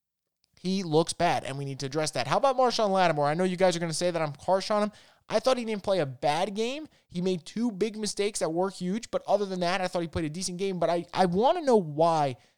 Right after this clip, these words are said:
Lattimore's programmed the way he is. Like, why do you need to face a big-time receiver to give your best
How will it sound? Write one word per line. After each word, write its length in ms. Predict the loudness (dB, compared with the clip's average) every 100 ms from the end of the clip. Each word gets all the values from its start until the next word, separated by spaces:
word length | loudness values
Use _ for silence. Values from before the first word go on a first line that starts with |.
| _ _ _ -10
Lattimore's 540 | -2 2 2 2 0
programmed 400 | 0 0 0 -4
the 60 | -4
way 120 | -6
he 160 | -8
is. 120 | -10 -6
Like, 160 | -6 -4
why 400 | -4 0 2 0
do 80 | -2
you 180 | -4
need 460 | -4 -4 -6 -6 -6
to 100 | -8
face 460 | -6 -6 -4 -4 -8 _ _ _
a 80 | -4
big-time 560 | 2 2 2 2 2 0
receiver 560 | -4 -4 -4 -4 -8 -10 _ -10
to 140 | -8
give 260 | -4 -4 -2
your 160 | -2 0
best 340 | 2 0 -2